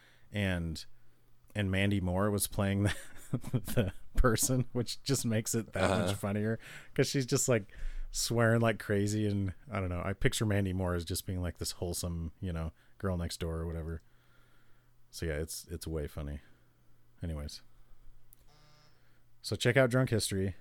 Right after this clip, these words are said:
Speaker 1: That's our other sponsor. And
Speaker 2: Check
Speaker 1: Pelican
Speaker 2: out Drunk
Speaker 1: Noise Works.
Speaker 2: History. Check out
Speaker 1: Right.
Speaker 2: Vince and Vinny from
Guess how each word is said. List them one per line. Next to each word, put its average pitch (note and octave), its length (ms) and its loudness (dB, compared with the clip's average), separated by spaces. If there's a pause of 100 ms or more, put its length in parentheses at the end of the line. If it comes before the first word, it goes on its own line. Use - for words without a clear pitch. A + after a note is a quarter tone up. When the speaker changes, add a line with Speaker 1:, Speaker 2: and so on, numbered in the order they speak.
Speaker 1:
That's G2+ 200 -2
our A2 80 6
other G#2 120 2
sponsor. F2 600 -4 (240)
And G2+ 280 0
Speaker 2:
Check - 80 -2
Speaker 1:
Pelican A2+ 220 4
Speaker 2:
out G2+ 60 2
Drunk G#2+ 200 2
Speaker 1:
Noise - 20 -8
Works. G#2 80 2 (100)
Speaker 2:
History. F2+ 240 2
Check - 300 0
out F2 260 4 (3500)
Speaker 1:
Right. F#2+ 200 0
Speaker 2:
Vince F2 280 0
and E2 200 -6 (320)
Vinny E2 340 -2
from E2+ 340 -6